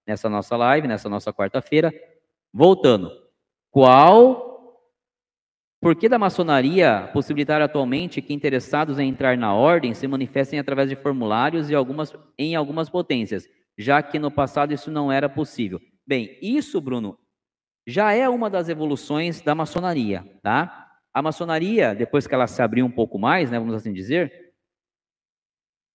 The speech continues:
ela tinha como única forma de ingresso, tá, é, o convite através de um irmão, tá? Só que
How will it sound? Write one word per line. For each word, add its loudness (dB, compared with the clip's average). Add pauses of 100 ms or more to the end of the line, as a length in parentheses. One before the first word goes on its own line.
(1600)
ela 2
tinha -6
como -4
única -8
forma -2
de -8
ingresso, -4 (480)
tá, -8 (100)
é, 0
o 0
convite 0
através 0
de -6
um -2
irmão, -4 (640)
tá? -6
Só -10
que -2